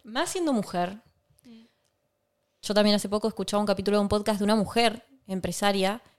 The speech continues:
Speaker 1: que ella hablaba de que las mujeres no funcionamos como los hombres. Tampoco en el mundo del ne-, de los negocios, pero por un tema de que somos muchísimo más emocionales.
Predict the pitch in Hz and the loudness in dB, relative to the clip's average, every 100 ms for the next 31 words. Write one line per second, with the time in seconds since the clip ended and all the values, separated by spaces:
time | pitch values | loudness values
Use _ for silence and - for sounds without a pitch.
0 | _ - 180 170 196 226 208 208 247 170 | _ -4 -2 0 0 2 4 4 4 2
1 | 175 180 185 - 208 226 208 190 196 220 | 0 -2 -6 -4 -2 -2 -4 -4 -2 -2
2 | - 175 170 175 165 170 - _ _ _ | -2 -4 -4 -6 -6 -10 -16 _ _ _
3 | 180 175 226 240 190 190 202 208 175 180 | 2 4 6 6 6 2 4 4 2 0
4 | 175 - 185 175 175 190 226 196 175 185 | -2 -2 0 2 6 6 6 4 0 0
5 | 185 196 214 233 233 226 175 170 208 226 | 2 2 2 0 2 2 0 0 0 2
6 | 196 156 269 247 190 170 165 160 170 156 | 0 0 -2 2 2 2 0 -4 -2 -6
7 | 156 - | -6 -14